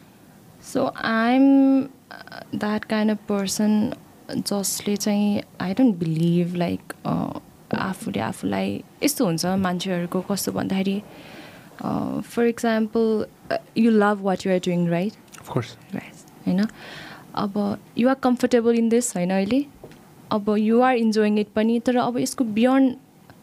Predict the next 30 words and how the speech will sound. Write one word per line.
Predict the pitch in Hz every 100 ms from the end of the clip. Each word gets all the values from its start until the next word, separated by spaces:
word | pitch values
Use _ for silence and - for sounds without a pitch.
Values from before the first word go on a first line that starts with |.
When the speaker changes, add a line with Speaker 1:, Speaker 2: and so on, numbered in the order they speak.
| - -
Speaker 1:
सोच्नै | - 277 - - - 294 311
सकिँदैन, | 294 247 226 226 202 202
सोचिँदैन | 202 262 262 262 214 202 185 180
कि। | 233 247 - -
Speaker 2:
Hmm। | 107 92 78 - - -
Speaker 1:
Because | - - 302
you | 302
are | 285
enjoying | 254 240 247 269 233
it, | 208 - - _ -
you | 247
are | 220
loving | 190 190 214
it, | 220 233
you |
are | 247
in | 233 214
your | 196
own | 180 254
comfort | 247 180 180 180
zone। | 175 180 - - - - - - - - - - - - - -
So | - 349
त्यो | 339
कम्फर्टनेसले | - 320 311 320 311 311 302 311
गर्दाखेरि | 277 269 269 294
माइन्ड | 247 214 233 262
अब | 247 214
ब्रोडै | 208 220 254
हुँदैन | 214 160 165 160
कि। | 190